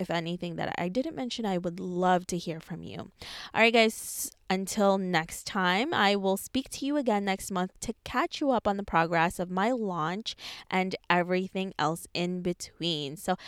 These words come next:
I can't wait to keep sharing with you all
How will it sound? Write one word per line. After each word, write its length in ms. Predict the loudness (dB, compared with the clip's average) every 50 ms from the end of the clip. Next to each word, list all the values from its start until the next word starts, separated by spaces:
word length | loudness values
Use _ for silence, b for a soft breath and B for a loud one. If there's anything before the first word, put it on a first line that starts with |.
| B B B B
I 60 | -4
can't 240 | 0 0 0 0 0
wait 520 | 0 0 2 4 4 4 2 2 -4 -8
to 240 | -10 -6 -4 -4 -4
keep 220 | -4 -6 -8 -6
sharing 400 | -4 -2 -2 -2 -2 -2 -4 -4
with 180 | -4 -6 -4 -4
you 220 | -4 -2 -2 -2 0
all 400 | 0 2 2 4 4 2 2